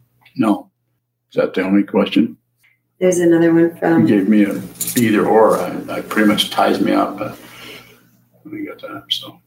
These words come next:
Speaker 1: I'm happy to address that further. Yes.
Speaker 2: A question from Yelena in New York.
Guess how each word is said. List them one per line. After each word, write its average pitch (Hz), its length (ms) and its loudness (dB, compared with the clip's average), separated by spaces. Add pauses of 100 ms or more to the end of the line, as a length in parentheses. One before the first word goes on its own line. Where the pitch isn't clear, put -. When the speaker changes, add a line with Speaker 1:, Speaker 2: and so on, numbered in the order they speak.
(440)
Speaker 1:
I'm 302 120 2
happy 123 260 0
to - 180 2
address - 360 -2
that - 180 -4
further. - 400 -6 (1500)
Yes. - 320 -4 (640)
Speaker 2:
A 175 80 -2
question 180 440 0
from 185 200 2
Yelena 170 580 2
in 170 140 4
New 170 120 6
York. 170 360 0